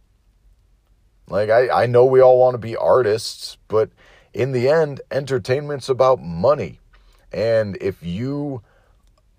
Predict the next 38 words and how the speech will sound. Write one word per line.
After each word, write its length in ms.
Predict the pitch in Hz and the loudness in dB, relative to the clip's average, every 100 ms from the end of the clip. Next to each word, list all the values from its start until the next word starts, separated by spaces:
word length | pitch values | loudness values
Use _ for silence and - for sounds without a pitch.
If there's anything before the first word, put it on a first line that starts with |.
| _ _ - - | _ _ -20 -8
are, 240 | - 90 87 | -6 -4 -4
are 180 | 80 104 | -2 -2
doing 500 | 85 67 113 131 123 | -4 -8 -4 -4 -6
some 260 | 104 117 104 | -8 -8 -8
shit 380 | - 107 123 - _ _ _ _ | -6 0 -2 -2 _ _ _ _
that 180 | 90 107 | -2 -2
is 200 | 101 - | -4 -10
turning 480 | - 113 120 120 95 | -6 -2 -2 -4 -6
people 420 | 117 120 98 98 | -6 -2 0 4
off 540 | 120 123 107 - _ _ _ _ _ _ - | 6 6 4 0 _ _ _ _ _ _ -8
and 240 | 95 95 | -4 0
they 100 | 98 | 2
don't 180 | 110 87 | 0 0
wanna 220 | 101 98 | -2 -2
come 240 | - 107 | 0 -2
to 60 | 98 | -2
the 120 | 90 | -6
establishment 800 | 82 - 92 113 117 - 131 117 - | -8 -4 0 0 0 -6 -8 -8 -6
or 120 | 85 | -4
they 100 | 85 | -4
don't 140 | 90 | -4
wanna 180 | 98 87 | -4 -4
spend 320 | - 92 92 | -4 -4 -2
their 120 | 87 | -4
money 500 | 76 78 92 131 135 _ _ _ _ | -6 -4 -4 -4 -10 _ _ _ _
or 340 | - 87 87 85 | -10 -4 -2 -2
they're 160 | 85 | -4
not 240 | 82 101 104 | 0 2 4
having 280 | 107 101 92 | 2 0 -6
a 80 | |
good 300 | 78 104 90 | -6 -6 -6
time, 540 | - 110 131 127 123 123 _ _ _ _ _ _ _ | -4 0 0 0 -6 -14 _ _ _ _ _ _ _
you 560 | 78 87 180 175 151 - | -12 -6 -4 -4 -6 -2
are 180 | 117 117 | 2 2
not 320 | 107 117 117 | 4 4 4
a 100 | 120 | 0
good 240 | 101 123 95 | 0 -4 0
value 680 | - 117 143 110 95 117 | 4 6 6 2 -4 -10